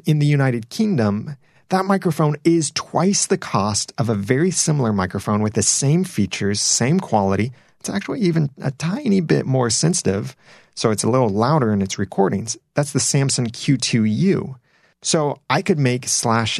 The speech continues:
A T R twenty-one hundred point U S visitors to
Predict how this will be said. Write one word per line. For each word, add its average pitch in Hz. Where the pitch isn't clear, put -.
A 135
T 131
R 110
twenty-one 107
hundred 110
point 135
U 139
S 139
visitors 95
to 117